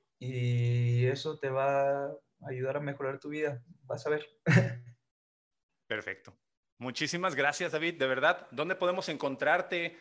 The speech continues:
Speaker 2: ¿Dónde están esos gimnasios? Eh,
Speaker 1: <laughs>
Speaker 2: esos, esos gimnasios, y no es, digo, quiero aclarar, no es sarcasmo, digo, que esos
Speaker 1: Sí, sí,
Speaker 2: gimnasios
Speaker 1: sí.
Speaker 2: maravillosos donde
Speaker 1: Sí,
Speaker 2: sí,
Speaker 1: sí,
Speaker 2: sí,
Speaker 1: sí.
Speaker 2: sí te van a prestar atención y no decir, "Súbete a la bici veinte minutos".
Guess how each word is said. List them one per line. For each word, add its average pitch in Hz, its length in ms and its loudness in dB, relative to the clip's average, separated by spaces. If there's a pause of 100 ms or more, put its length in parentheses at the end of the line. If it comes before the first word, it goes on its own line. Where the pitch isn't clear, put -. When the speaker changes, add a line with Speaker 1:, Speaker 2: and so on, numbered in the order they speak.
(240)
Speaker 2:
¿Dónde 147 260 -2
están 160 260 -4
esos 160 240 -8
gimnasios? 131 840 -6
Eh, 123 60 -8 (200)
Speaker 1:
<laughs> 127 840 4
Speaker 2:
esos, 160 340 0
esos - 100 -16
gimnasios, 147 560 -4
y 139 80 -6
no 139 100 -4
es, 143 100 -2 (140)
digo, 120 260 -8
quiero 127 360 0
aclarar, 123 360 4
no 113 100 -6
es - 40 -8
sarcasmo, 123 440 -2
digo, 113 120 -6
que 110 120 -8 (160)
esos 139 180 -10
Speaker 1:
Sí, 123 100 -2
sí, - 0 -
Speaker 2:
gimnasios 123 240 0
Speaker 1:
sí. 127 60 -2
Speaker 2:
maravillosos 113 520 -4
donde 90 440 -10 (280)
Speaker 1:
Sí, - 260 -6
Speaker 2:
sí, - 40 -6
Speaker 1:
sí, 113 140 -2
Speaker 2:
sí, 120 120 -4
Speaker 1:
sí. 120 60 -2 (100)
Speaker 2:
sí 170 140 0
te 170 100 2
van 165 140 4
a 165 80 2
prestar 160 300 0
atención 156 380 -2
y 151 220 -4
no 143 180 -4
decir, 156 320 -4
"Súbete 202 300 0
a 156 40 6
la 143 100 6
bici 151 560 -4 (180)
veinte 143 320 10
minutos". 131 420 8